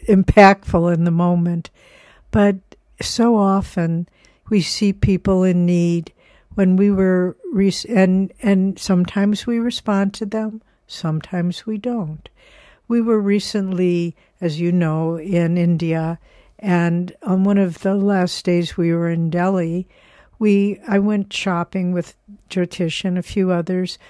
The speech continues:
to look for a few gifts, uh, t-, one especially to give to my oldest granddaughter. And I went in different shops to look at nice,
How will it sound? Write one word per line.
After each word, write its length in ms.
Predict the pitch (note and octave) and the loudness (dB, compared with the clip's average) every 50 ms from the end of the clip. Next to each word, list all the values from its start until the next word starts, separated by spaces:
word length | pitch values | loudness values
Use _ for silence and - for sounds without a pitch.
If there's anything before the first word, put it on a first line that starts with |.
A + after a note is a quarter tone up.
| _ _ - | _ _ -20
to 120 | - - | -10 -6
look 220 | C4 C4 B3 B3 - | -4 -4 -4 -4 -6
for 340 | - - - G#3+ G3+ G3 F#3+ | -16 -4 -2 0 2 2 0
a 60 | F3+ | -2
few 260 | - - - G3 F#3+ | -4 -4 -4 -4 -2
gifts, 600 | E3+ D#3+ E3+ D#3+ D#3 D#3+ D#3+ - - - - - _ _ _ _ _ _ _ _ _ - | -2 -2 -4 -2 -2 -4 -6 -8 -12 -14 -14 -14 _ _ _ _ _ _ _ _ _ -20
uh, 460 | G#3+ - - D#3+ E3 F3 F3 F3 F3+ - | -14 -6 -4 -2 -2 -2 -2 -4 -6 -8
t-, 140 | - - - _ - | -12 -20 -20 _ -12
one 360 | F#4 C4 E3+ F3+ F3 F3 F3+ | -6 -2 0 2 2 2 2
especially 720 | F#3 E3+ - - - F#3 E3+ D3+ - - F#3 E3+ F3 F3 | 0 -2 -4 -2 -2 -2 -2 -2 -4 -6 -4 -4 -4 -6
to 180 | D#3+ - - F#3 | -8 -10 -12 -8
give 240 | E3+ F#3 F3+ E3 - | -6 -6 -6 -6 -8
to 300 | - - F#3+ F3+ F3+ F#3 - _ _ _ _ _ - | -6 -4 -2 -2 -2 -4 -6 _ _ _ _ _ -6
my 180 | A3+ A3 A3 | -4 -2 0
oldest 420 | A3 G#3+ G#3+ G#3 G3 G3+ - - - | 0 0 0 -2 -2 -4 -6 -6 -6
granddaughter. 720 | G3+ F#3+ F#3 F3+ F3 E3+ E3 D#3+ D#3 D#3+ D#3+ F3 F3+ F#3+ | -4 -2 0 0 -2 -2 -4 -6 -6 -6 -6 -6 -4 -4
And 180 | G3+ G#3 G#3+ A3 | -2 0 0 0
I 80 | A3 A3 | 0 0
went 400 | G#3+ A3+ B3 A#3+ A#3+ A#3 - - _ _ - - _ _ | 0 0 0 0 -2 -2 -4 -8 _ _ -20 -20 _ _
in 140 | - A3+ G#3 | -2 -2 -2
different 420 | G3 G#3+ G3 - - G#3+ G3+ G3 G3 | 0 0 -4 -4 -2 -2 -2 -2 -2
shops 560 | - - - D#3 D#3 D#3+ E3 - - - - | -4 -4 -2 -2 0 0 -2 -2 -6 -12 -12
to 120 | - - E3 | -6 -6 -4
look 220 | E3+ E3 - - | -4 -4 -6 -6
at 160 | F3+ E3 F3 | -12 -8 -6
nice, 480 | F3 D#3+ D#3+ E3+ F3 F3 - - - | -6 -4 -2 -2 -4 -4 -6 -10 -14